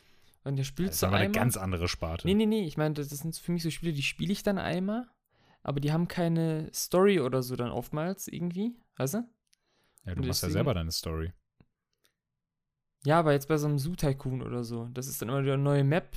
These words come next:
Speaker 1: quasi und dann baust du und sowas und dann irgendwann hast du, sag ich mal, so einen tollen Park gebaut und dann, ja, wa-, was dann? So, ne, dann, dann stehst du da und dann weißt du nicht, was du machen sollst. So war das bei mir auch früher, sag ich
Speaker 2: Mhm.
Speaker 1: mal.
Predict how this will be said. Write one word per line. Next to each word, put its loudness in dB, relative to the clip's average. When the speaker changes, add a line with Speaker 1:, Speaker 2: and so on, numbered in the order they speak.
Speaker 1:
quasi 0
und -6
dann -4
baust 2
du -2
und -4
sowas -2
und -6
dann -4
irgendwann 0
hast 0
du, -6
sag -2
ich -6
mal, 0
so -2
einen -4
tollen 0
Park -2
gebaut 0
und -4
dann, -4
ja, -2
wa-, -8
was -2
dann? 2
So, -6
ne, -4
dann, -4
dann -4
stehst -4
du -4
da -2
und -4
dann -4
weißt -2
du -2
nicht, -2
was -2
du -2
machen 0
sollst. -8
So 0
war 6
das 0
bei 2
mir 4
auch -4
früher, -2
sag -6
ich -4
Speaker 2:
Mhm. -6
Speaker 1:
mal. -6